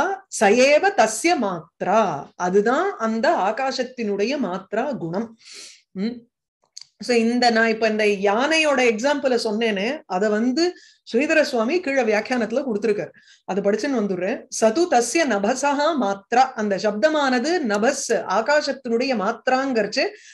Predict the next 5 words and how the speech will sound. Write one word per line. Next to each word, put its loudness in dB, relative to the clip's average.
சூக்ஷ்மம் 0
ரூபம். 2
குணஸ்ச 0
அசாதாரணஹா 2
வியாவர்த்தகா 0